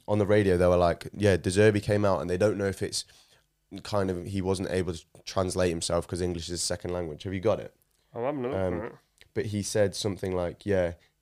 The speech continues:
Speaker 1: he was like, "Yeah, I don't, I don't like it, and I don't like eighty percent of the referees, uh, because Dahoud was sent off today," and he said, um, it was something.
Speaker 2: Wait, Dahoud got sent off today? I didn't watch the
Speaker 1: Yes.
Speaker 2: game. Oh, fuck,
Speaker 1: Yeah,
Speaker 2: that's
Speaker 1: yeah.
Speaker 2: my guy, man.
Speaker 1: Oh,
Speaker 2: I love
Speaker 1: yeah.
Speaker 2: him. He's in my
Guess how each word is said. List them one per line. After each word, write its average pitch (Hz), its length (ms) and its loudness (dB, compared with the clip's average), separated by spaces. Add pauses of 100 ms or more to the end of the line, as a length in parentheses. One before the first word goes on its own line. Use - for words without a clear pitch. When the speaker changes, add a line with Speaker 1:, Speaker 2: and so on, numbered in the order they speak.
(140)
Speaker 1:
he 110 120 -8
was 101 180 -4
like, 95 220 -2
"Yeah, 95 240 2
I 95 100 0
don't, 95 320 2 (140)
I 95 80 0
don't 92 260 2
like 90 360 0
it, 92 120 -2
and 85 100 -4
I 85 60 0
don't 82 260 -2
like 82 300 -6 (160)
eighty 92 240 -4
percent - 280 -4
of 82 100 -10
the 92 80 0
referees, 85 560 -2 (440)
uh, 87 300 2
because 85 380 -6
Dahoud 92 420 -4
was 90 100 -4
sent 92 220 -2
off - 200 -6
today," 85 260 -6
and 85 100 -6
he 85 40 -4
said, 85 440 -2
um, 87 360 -4 (720)
it 104 60 -4
was 104 160 -4
something. 147 340 0
Speaker 2:
Wait, - 0 -
Dahoud 170 260 -2
got 196 140 -6
sent 214 140 -8
off 214 120 -8
today? 110 220 -2 (180)
I 113 60 -2
didn't 151 160 2
watch 151 140 -4
the 170 40 -4
Speaker 1:
Yes. 165 80 0
Speaker 2:
game. 110 160 -2
Oh, 95 60 -12
fuck, - 240 -20
Speaker 1:
Yeah, 104 280 4
Speaker 2:
that's 104 140 0
Speaker 1:
yeah. 98 80 -2
Speaker 2:
my 98 80 -4
guy, 104 220 -4
man. 95 180 -10
Speaker 1:
Oh, 104 140 0
Speaker 2:
I 104 80 0
love 104 100 2
Speaker 1:
yeah. 101 120 0
Speaker 2:
him. 95 120 -8 (640)
He's 113 160 -4
in 117 80 0
my 107 300 0